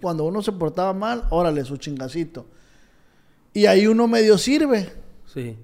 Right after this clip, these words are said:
Speaker 1: ¿Qué va a ser de los morros, güey, que, que, que no les pegan chingazos, que no lo... No sé, no es la forma que nos criaron a nosotros y por eso nosotros pensamos que está bien, pero
Speaker 2: Fíjate
Speaker 1: hay
Speaker 2: que yo, yo, yo ese lado lo respeto, porque también mucha gente puede llegar a decir, "Ah, o sea, como ustedes los trataban así,
Speaker 1: Ajá.
Speaker 2: eh, quieren", no, yo respeto mucho, sí,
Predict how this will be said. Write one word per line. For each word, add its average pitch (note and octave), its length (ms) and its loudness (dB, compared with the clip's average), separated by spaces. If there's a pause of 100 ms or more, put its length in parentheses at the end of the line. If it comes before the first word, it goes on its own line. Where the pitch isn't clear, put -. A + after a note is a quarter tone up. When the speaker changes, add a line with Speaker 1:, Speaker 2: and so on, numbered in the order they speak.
(160)
Speaker 1:
¿Qué F#3 120 -6
va G#3 100 -4
a G3+ 40 -4
ser G#3+ 180 -2
de A#3+ 100 0
los G#3+ 120 0
morros, A3 380 0
güey, A#3+ 200 0
que, A3 180 -10
que, F#3+ 140 -12
que F#3+ 120 -4
no F3+ 140 -2
les G#3 140 -4
pegan A3 280 -4
chingazos, F#3+ 540 -6
que G3+ 100 -6
no F#3 140 -2
lo... G3+ 220 -4 (500)
No A3 160 4
sé, A#3+ 220 4
no B3+ 100 2
es A#3+ 80 0
la A#3+ 80 2
forma B3 260 0
que B3 80 -4
nos F#3+ 140 -2
criaron G3+ 300 -2
a G#3+ 60 -2
nosotros F#3 440 -2
y - 40 -2
por D#3 260 0
eso D#3 180 -4
nosotros F3+ 260 -8
pensamos E3 380 -8
que E3 100 -12
está C#3+ 180 -8
bien, D#3 220 -6
pero D3 220 -6
Speaker 2:
Fíjate G#3 200 0
Speaker 1:
hay G3 40 -6
Speaker 2:
que E3 60 2
yo, E3 180 0
yo, E3 260 0
yo E3 160 2
ese G#3 140 2
lado A3 180 6
lo A3 140 4
respeto, E3+ 480 0
porque C#3+ 160 -2
también D3 240 -2
mucha E3+ 220 -2
gente E3 260 -2
puede D#3+ 240 0
llegar D3+ 160 0
a E3 60 0
decir, D#3 480 -2 (340)
"Ah, F#3+ 300 -4
o D3+ 40 -10
sea, E3 160 -2
como D3+ 200 -4
ustedes D#3+ 240 -2
los F#3 100 -2
trataban D#3+ 360 -2
así, F#3 320 -2
Speaker 1:
Ajá. C3+ 300 -10
Speaker 2:
eh, C#3+ 320 -2
quieren", D#3 280 0
no, F#3+ 320 2
yo C#3 140 2
respeto E3 500 -2
mucho, E3 260 -2
sí, D#3 240 -8